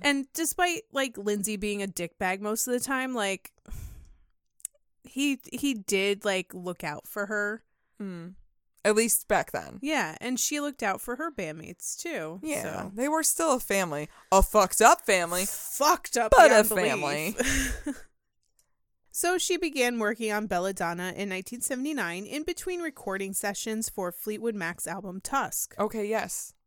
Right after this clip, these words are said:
Speaker 1: It was a lot of work, but she pulled it off
Speaker 2: Yeah.
Speaker 1: and started full-fledged recording sessions after touring for Tusk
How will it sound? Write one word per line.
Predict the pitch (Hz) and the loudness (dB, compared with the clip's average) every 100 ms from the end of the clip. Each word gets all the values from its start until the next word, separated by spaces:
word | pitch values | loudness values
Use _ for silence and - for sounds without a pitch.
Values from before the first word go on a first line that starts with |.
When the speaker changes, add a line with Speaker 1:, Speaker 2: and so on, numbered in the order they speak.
| _ | _
Speaker 1:
It | 285 | -2
was | 359 403 | 0 2
a | 285 | 2
lot | 208 196 | 2 2
of | 214 - | -2 -4
work, | 165 - - | -6 -6 -10
but | 262 | -8
she | - | -6
pulled | - 233 214 | -4 -4 -2
it | 240 | -2
off | 185 247 - - - | -2 -4 -6 -12 -12
Speaker 2:
Yeah. | 311 480 - | -12 -10 -4
Speaker 1:
and | 262 262 | 0 2
started | - 220 226 247 220 - | 2 2 2 0 -2 -8
full-fledged | - 277 349 - 247 233 226 - | -4 -2 -2 -2 2 2 0 -6
recording | 220 - 202 180 190 | -6 -4 -6 -4 -6
sessions | 190 - 185 - 190 185 185 | -6 -6 -6 -6 -6 -4 -4
after | - 196 208 202 - | -4 -6 -8 -8 -8
touring | 254 277 254 226 | -6 -4 -4 -4
for | 208 | -8
Tusk | 202 190 180 - | -8 -6 -4 -6